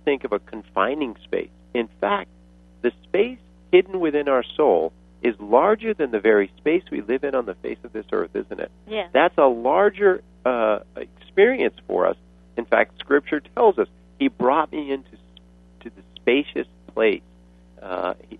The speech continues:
Speaker 1: it, Scripture talks about, David talks about in the Psalms, being brought into this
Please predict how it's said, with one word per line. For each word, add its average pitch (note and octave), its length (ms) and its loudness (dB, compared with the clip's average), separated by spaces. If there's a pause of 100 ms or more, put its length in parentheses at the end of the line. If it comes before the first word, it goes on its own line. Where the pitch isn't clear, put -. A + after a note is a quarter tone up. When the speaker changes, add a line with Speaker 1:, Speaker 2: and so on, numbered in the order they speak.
(120)
Speaker 1:
it, - 180 -10 (180)
Scripture C3 300 -4
talks - 280 2
about, F#2 300 -4
David A2+ 300 2
talks G2 260 2
about F2+ 240 -6
in F2+ 60 -16
the F2 80 -20 (100)
Psalms, G2+ 280 -2 (400)
being A2 300 0
brought A#2 380 4
into G#2 260 -4
this F#2 180 -6